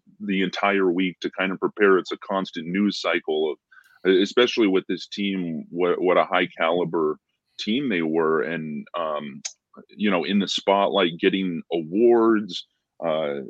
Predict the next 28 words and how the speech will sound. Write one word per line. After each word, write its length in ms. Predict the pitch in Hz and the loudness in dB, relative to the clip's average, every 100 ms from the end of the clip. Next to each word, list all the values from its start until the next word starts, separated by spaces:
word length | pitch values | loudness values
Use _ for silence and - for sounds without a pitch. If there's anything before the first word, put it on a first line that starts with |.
| - | -10
news 400 | 87 107 131 120 | 0 4 4 4
was 120 | 117 | 0
coming 340 | - 117 117 117 | 0 0 2 2
out. 200 | 110 107 | 4 4
It 20 | |
was, 120 | 95 | 2
it 140 | 101 | 0
was 160 | 113 98 | 0 -2
great 380 | 87 98 107 104 | -2 0 0 0
to 140 | 101 87 | -2 -2
have, 300 | 95 95 85 - _ _ _ | 0 -2 -4 -10 _ _ _
you 100 | 101 | -4
know, 160 | 104 98 - | 0 -2 0
P 160 | 107 | -2
J 220 | 101 101 | 2 2
Brown, 500 | 95 90 92 92 90 87 | 2 2 2 0 -2 -6
Kim 220 | - 98 82 | -6 -6 -2
Doss, 340 | 87 90 87 | 0 0 -2
Troy 260 | - 90 92 | -4 -2 -2
Hutchison, 640 | 87 92 - 85 92 90 | -2 -4 -6 -10 -8 -6
all 220 | 85 92 95 | -2 -2 0
these, 280 | 95 78 - | -2 -4 -6
uh, 260 | 90 85 78 78 - 76 69 - | -4 -2 -4 -8 -16 -14 -14 -8
you 100 | 95 | -6
know, 220 | 82 80 | -4 -2
local 460 | 87 98 - 95 87 78 90 | 2 2 4 4 4 0 -2
media, 560 | 101 107 101 90 85 - _ _ _ _ 85 | 0 2 2 2 0 -4 _ _ _ _ -4
um, 460 | 82 78 76 76 | -2 -4 -6 -12